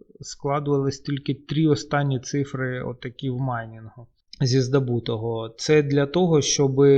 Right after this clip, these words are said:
гравці з топовими спорядженням не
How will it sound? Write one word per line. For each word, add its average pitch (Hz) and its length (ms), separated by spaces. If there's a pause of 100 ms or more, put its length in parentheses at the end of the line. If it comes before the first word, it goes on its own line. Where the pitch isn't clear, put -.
(220)
гравці 135 480
з - 160
топовими 131 800 (640)
спорядженням 143 920
не 139 420